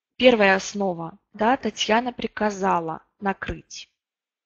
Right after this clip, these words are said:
Да, а, вторая основа: стало страшно.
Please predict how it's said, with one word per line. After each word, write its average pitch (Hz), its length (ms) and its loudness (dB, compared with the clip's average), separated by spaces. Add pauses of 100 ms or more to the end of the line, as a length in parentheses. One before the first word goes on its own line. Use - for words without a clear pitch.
Да, 226 360 -4
а, 196 520 2
вторая 202 580 2
основа: 311 560 -2 (260)
стало 220 580 2
страшно. 190 880 -4